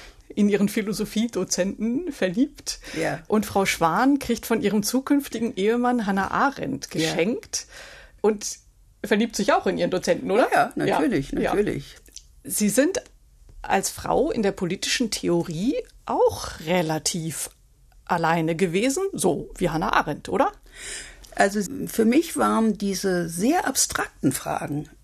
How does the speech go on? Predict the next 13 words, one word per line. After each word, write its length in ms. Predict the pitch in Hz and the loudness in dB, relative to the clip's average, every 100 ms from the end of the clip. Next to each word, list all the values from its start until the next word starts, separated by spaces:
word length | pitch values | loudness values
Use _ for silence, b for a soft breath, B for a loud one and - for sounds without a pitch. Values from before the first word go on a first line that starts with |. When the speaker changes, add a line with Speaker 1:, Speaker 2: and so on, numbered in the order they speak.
| - | 2
Speaker 2:
immer 400 | 254 277 202 175 | 6 6 4 0
hochinteressant 1200 | 190 220 208 - 156 - 147 - - 269 480 - - - - B B B B B B B - | 2 2 2 -2 -2 -4 -6 -4 0 0 -2 -8 -20 -20 -20 B B B B B B B 0
und 320 | 175 170 160 | 2 2 -2
spannend 640 | - - 165 196 262 262 | -8 -2 0 4 4 4
und 300 | - 220 208 | 2 0 2
das 300 | 214 214 - 226 | 0 0 -2 0
war 300 | 233 247 - | 0 0 0
bei 200 | 220 220 | 0 0
vielen 400 | - 247 247 233 | 0 0 0 -2
Frauen 520 | - 220 220 233 226 | 0 2 4 2 2
nicht 420 | 226 214 214 - - | 2 4 4 -2 -4
der 120 | - | -4
Fall. 300 | - - | -4 -8